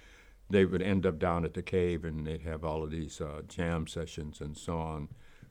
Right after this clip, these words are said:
going on there. Uh, I, I think for me, the Army was where I made my decision that I was gonna become a professional musician.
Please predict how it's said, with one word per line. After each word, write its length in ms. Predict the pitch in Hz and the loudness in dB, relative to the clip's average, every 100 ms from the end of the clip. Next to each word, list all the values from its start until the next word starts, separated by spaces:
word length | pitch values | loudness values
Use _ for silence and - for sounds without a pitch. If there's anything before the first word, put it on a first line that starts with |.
| - | -2
going 340 | 87 82 80 | 2 2 0
on 240 | 80 78 76 | -2 -2 -2
there. 360 | 82 82 73 - _ _ - - | 0 0 -2 -10 _ _ -8 -2
Uh, 160 | 92 | 0
I, 280 | 92 107 123 | 0 0 2
I 40 | |
think 260 | 127 156 - | 6 4 4
for 120 | 123 | 4
me, 280 | 123 143 110 | 6 8 6
the 180 | 95 104 | 6 6
Army 420 | 120 135 107 92 95 - - | 8 8 6 4 0 -16 0
was 240 | 98 101 98 | 4 4 6
where 220 | 104 95 | 6 8
I 60 | |
made 400 | 92 98 92 92 - - - - - - | 6 6 6 2 -4 -20 -20 -20 -8 0
my 220 | 98 95 | 2 4
decision 520 | 85 87 101 90 90 | 2 0 0 2 0
that 140 | 82 | 2
I 100 | 90 | 0
was 200 | 85 80 | 0 -4
gonna 220 | - 82 80 | -4 -4 -4
become 380 | 85 90 82 | -4 -2 -2
a 60 | 80 | -2
professional 600 | - 90 92 85 80 73 | -6 -4 -2 -2 -6 -6
musician. 580 | 78 71 - - - | -6 -6 -8 -10 -12